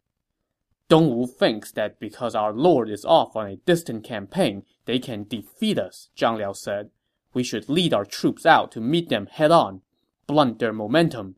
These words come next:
and put our people's minds at ease. That will enable us to hold the city." However, the other member of the trio, Li Dian,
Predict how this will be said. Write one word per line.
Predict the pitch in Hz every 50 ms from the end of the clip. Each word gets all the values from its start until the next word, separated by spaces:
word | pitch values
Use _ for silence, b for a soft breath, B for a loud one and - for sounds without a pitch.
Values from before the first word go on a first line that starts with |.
| _ _ _ _
and | - 113 104 101 _ -
put | - 220 160 - -
our | - 113 110 104 -
people's | - - 180 156 123 120 110 104 -
minds | 123 139 156 156 127 107 104 110 117 -
at | 110 101 -
ease. | - 165 139 107 101 98 - - _ _ _ _ _ _ _ _
That | - 151 117 98 - - _
will | - 123 113 -
enable | - 117 123 - 151 156 135 120 110 - -
us | 151 139 113 - -
to | - 120
hold | - - - 160 131 120 120 123
the | - 123
city." | 123 - - 208 190 139 107 98 95 - _ _ _ _ _ _ _ _ _ _ _ _ _ _ _ _ _ _ _ _ _ _ _ _ _ _ _
However, | - 180 170 214 240 226 160 127 117 113 117 120 _ _ _ _
the | - 147 - -
other | 208 247 240 196 131
member | 120 127 165 175 160 127 113 113 110
of | 113 110
the | - 120
trio, | 113 - - - 202 143 117 104 104 113 123 123 _ _
Li | 123 120 135 151 170
Dian, | 165 127 104 98 98 101 117 -